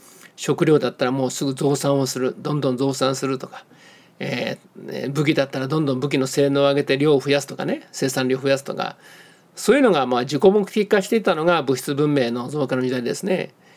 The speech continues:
で、戦後のことで言いましたら、それは戦争で一旦何もなくなっちゃったわけでありますから、とにかく増産増産ですね。まず食料の増産、住宅の増産、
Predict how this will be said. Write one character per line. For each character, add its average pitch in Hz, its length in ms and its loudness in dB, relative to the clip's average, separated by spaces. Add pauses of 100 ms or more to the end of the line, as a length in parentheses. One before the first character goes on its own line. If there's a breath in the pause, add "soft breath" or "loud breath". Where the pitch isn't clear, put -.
(440 soft breath)
で、 190 160 8
戦 233 240 2
後 247 80 4
の 247 100 4
こ 233 80 2
と 208 140 6
で 160 80 4
言 151 80 4
い - 20 4
ま 151 140 2
し - 60 -8
た 143 80 2
ら、 139 100 2
そ 135 80 -2
れ 135 60 2
は 135 40 0
戦 151 160 0
争 156 160 0
で 147 80 0
一 143 100 -2
旦 151 160 0
何 147 160 0
も 151 120 0
な 147 100 0
く 151 80 -4
な 160 80 0
っ - 20 0
ち - 80 -2
ゃ 123 40 -2
っ - 40 -10
た 139 120 -4
わ 139 80 -4
け - 80 -14
で - 80 -8
あ - 20 -6
り 143 60 -10
ま 135 80 -8
す - 80 -12
か 147 80 -8
ら、 143 80 -6
と - 100 -2
に 214 80 4
か 196 140 2
く 131 120 -2
増 143 220 2
産 139 240 0
増 135 180 2
産 135 200 0
で 131 100 -2
す 131 80 -10
ね。 131 240 -8 (480 soft breath)
ま 156 120 4
ず 135 120 4
食 156 320 2
料 143 200 4
の 117 100 -4
増 113 220 -6
産、 - 240 -10 (120)
住 156 340 2
宅 160 280 0
の 143 160 2
増 127 240 0
産、 - 320 -10